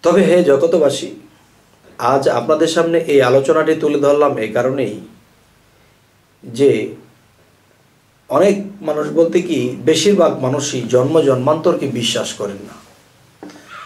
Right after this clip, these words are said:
তো জন্ম জন্মান্তরকে বিশ্বাস করেন না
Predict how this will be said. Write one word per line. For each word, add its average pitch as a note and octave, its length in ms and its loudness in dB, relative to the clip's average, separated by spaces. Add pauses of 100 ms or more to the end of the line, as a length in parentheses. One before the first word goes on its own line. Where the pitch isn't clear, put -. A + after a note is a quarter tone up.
(640)
তো C#3 180 2 (280)
জন্ম C3+ 360 2
জন্মান্তরকে F#3 720 0
বিশ্বাস C3+ 480 -2
করেন E3 320 2
না A2 320 -4